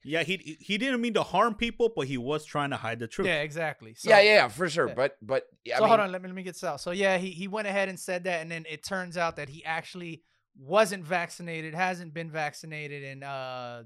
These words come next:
Speaker 2: still hasn't been vaccinated. So it's not just the fact that he's not vaccinated, it's just the fact that he lied about it. So that's where we're all caught
Speaker 3: Technically,
Speaker 2: up.
Speaker 3: he didn't lie.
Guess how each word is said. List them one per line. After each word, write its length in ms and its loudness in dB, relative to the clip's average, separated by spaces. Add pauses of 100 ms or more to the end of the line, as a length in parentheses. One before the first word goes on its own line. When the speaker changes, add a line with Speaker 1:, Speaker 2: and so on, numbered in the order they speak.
(120)
Speaker 2:
still 540 -2
hasn't 320 -6
been 120 -14
vaccinated. 540 -14
So 360 -12 (420)
it's 200 -8
not 280 0
just 240 -2
the 80 -8
fact 240 -4
that 100 -8
he's 160 -10
not 260 -4
vaccinated, 640 -6
it's 140 -14
just 200 -12
the 60 -18
fact 300 -8
that 100 -10
he 220 -12
lied 420 -2
about 380 -8
it. 100 -18
So 140 -14
that's 280 -8
where 360 -10 (420)
we're 140 -8
all 60 0
caught 40 6
Speaker 3:
Technically, 460 4
Speaker 2:
up. 80 2
Speaker 3:
he 60 2
didn't 360 -2 (180)
lie. 380 0